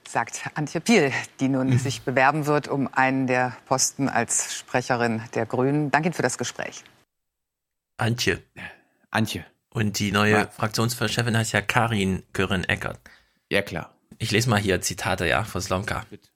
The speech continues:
Speaker 3: Zitat. „Politische Interviews sind doch kein weicher Smalltalk, bei dem man harmlose Nettigkeiten austauscht. Dafür wäre unsere knappe Sendezeit zu schade“,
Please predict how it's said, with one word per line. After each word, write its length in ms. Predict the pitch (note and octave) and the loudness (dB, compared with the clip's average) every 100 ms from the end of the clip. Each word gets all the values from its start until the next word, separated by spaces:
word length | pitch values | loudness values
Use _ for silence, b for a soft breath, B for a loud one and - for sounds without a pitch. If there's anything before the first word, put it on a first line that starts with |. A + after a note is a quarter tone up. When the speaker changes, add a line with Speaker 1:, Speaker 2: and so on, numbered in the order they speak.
| - | -18
Speaker 3:
Zitat. 600 | - - G2+ G#2 F2 - _ _ _ b b b b - | -10 -8 0 0 0 -6 _ _ _ b b b b -4
„Politische 520 | G#2+ G2+ A2+ B2+ A#2+ | 0 2 2 2 2
Interviews 640 | G#2 B2+ C3 A#2 G#2 - | 2 2 2 2 2 0
sind 180 | G#2 G#2 | 0 0
doch 160 | G#2 - | -2 0
kein 340 | G2+ G2+ G2 | 0 0 2
weicher 320 | F#2+ G#2 G#2+ | 2 2 0
Smalltalk, 800 | - A2 G#2 B2 A#2+ F2 E2 - _ _ _ | 0 0 0 0 2 0 0 -6 _ _ _
bei 100 | G#2 | 0
dem 180 | G#2+ G#2+ | 2 2
man 340 | G#2 G2 F#2+ - - | 2 0 -4 -10 -8
harmlose 540 | - G#2 A2 G2+ G2+ | -2 0 2 2 0
Nettigkeiten 580 | G2 G#2+ B2 - F2+ F#2 | -2 -4 -6 -2 -2 -2
austauscht. 640 | F#2 F#2+ - F2 D#2 - _ _ _ _ _ | -4 -4 -4 -4 -4 -10 _ _ _ _ _
Dafür 340 | G#2 A#2 F#3 G#2+ | -2 2 2 2
wäre 240 | F#2+ F2 | 0 0
unsere 420 | C3 F#3 - D3 | 2 2 2 0
knappe 420 | - D3+ C#3 - G#2+ | -4 -2 -2 -2 0
Sendezeit 760 | A2+ C3+ A#2 - G#2 F2+ - | 0 0 -2 0 2 2 0
zu 220 | - F#2+ F2+ | -4 -2 -2
schade“, 760 | - - C3+ C3+ A2+ F2 - | -2 0 0 0 0 -2 -4